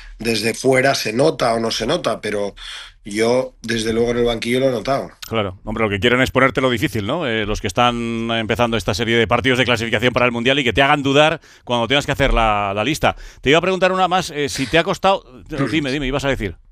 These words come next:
Speaker 2: de los que están poniéndotelo difícil.
Speaker 1: No, te iba a decir que, que, que, no, que yo, yo les he dicho que tampoco creo que haya que pensar más allá lo, lo que va a pasar a futuro.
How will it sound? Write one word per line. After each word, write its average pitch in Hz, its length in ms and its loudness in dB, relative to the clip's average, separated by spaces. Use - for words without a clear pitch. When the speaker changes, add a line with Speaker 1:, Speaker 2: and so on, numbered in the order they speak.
Speaker 2:
de - 180 -10
los 107 100 -4
que 110 40 -8
están 139 180 2
poniéndotelo 131 440 0
difícil. 104 260 -2
Speaker 1:
No, 156 80 4
te 156 80 2
iba 165 100 4
a 165 40 2
decir 156 220 -2
que, 139 300 0
que, - 200 -4
que, 135 240 0
no, 135 600 0
que 113 160 -4
yo, 117 100 -4
yo 117 220 0
les 175 240 0
he 147 60 0
dicho 113 420 -4
que 104 140 -8
tampoco 120 680 0
creo 127 420 2
que 117 140 -2
haya 120 240 -2
que 120 100 -6
pensar 107 520 -4
más 120 240 -2
allá 104 500 -4
lo, 101 220 -6
lo 101 160 -8
que 101 100 -8
va 98 120 -4
a 101 40 -6
pasar 110 380 -2
a - 20 -8
futuro. - 420 -14